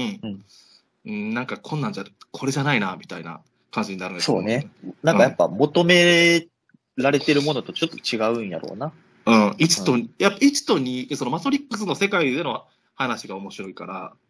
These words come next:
Speaker 1: うん。そうそうそうそう。え、だから、
Speaker 2: うん。
Speaker 1: 俺、別にこれはこれで、なんか、
Speaker 2: うん。
Speaker 1: ね、別に、
Speaker 2: うん。
Speaker 1: 今言ってたパシフィックリムとかやったら、全然面白い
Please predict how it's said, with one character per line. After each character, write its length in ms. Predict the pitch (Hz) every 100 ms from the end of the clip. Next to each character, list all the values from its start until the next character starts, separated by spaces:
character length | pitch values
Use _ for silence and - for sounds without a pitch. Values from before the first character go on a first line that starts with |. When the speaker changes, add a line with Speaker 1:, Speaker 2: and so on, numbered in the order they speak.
| _ _ - - 120
Speaker 1:
う 40 |
ん。 320 | 110 101 95 101 _ _ _ _ _ _
そ 140 | - 90
う 60 |
そ 180 | - 85
う 40 |
そ 160 | - 82
う 60 | 82
そ 160 | 85
う。 100 | 80 - - - - -
え、 80 |
だ 80 | 180
か 80 | 190
ら、 120 | 101
Speaker 2:
う 20 |
ん。 40 | 92 - _ -
Speaker 1:
俺、 160 | - - _ - -
別 140 | 202 202
に 60 |
こ 120 | 196 254
れ 80 |
は 60 | 240
こ 120 | 233
れ 120 | 208
で、 320 | 208 175 98 - _
な 100 | 143
ん 20 |
か、 200 | 117 85
Speaker 2:
う 40 | 117
ん。 180 | 113 - _ - - -
Speaker 1:
ね、 220 | 139 90 -
別 160 | 117 107
に、 220 | 101 95
Speaker 2:
う 20 |
ん。 60 | -
Speaker 1:
今 200 | 110 - 107
言 40 |
っ 40 | 107
て 40 |
た 60 | -
パ 140 | -
シ 80 | -
フ 80 | 135
ィ 40 |
ッ 60 | -
ク 80 | 131
リ 80 | 135
ム 100 | 104
と 100 | 90
か 80 |
や 60 | 82
っ 20 | -
た 100 | 90
ら、 280 | 92 78 -
全 120 | - 107
然 200 | 117 95
面 100 | 123
白 200 | 117 104
い 180 | 82